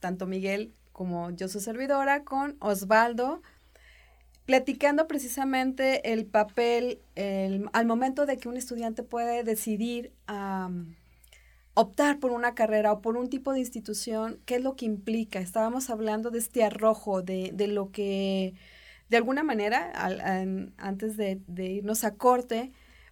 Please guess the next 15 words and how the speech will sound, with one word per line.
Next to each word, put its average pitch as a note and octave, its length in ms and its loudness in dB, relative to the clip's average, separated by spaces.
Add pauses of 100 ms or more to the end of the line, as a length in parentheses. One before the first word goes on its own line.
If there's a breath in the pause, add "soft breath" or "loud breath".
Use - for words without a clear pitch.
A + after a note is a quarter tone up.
(100)
pues, A#3+ 300 4
¿cómo C4 300 0
influye D4 440 0
esta B3+ 240 0
libertad A3 640 4 (220)
o G3+ 160 -2
es F#3+ 160 -4
una G#3+ 160 -2
cuestión G#3+ 420 -4
de G#3 80 2
aventura? G#3 680 0 (480 soft breath)
Cuando G3+ 1120 2
también A3 340 2
planteamos B3+ 720 0
que, G3+ 640 -2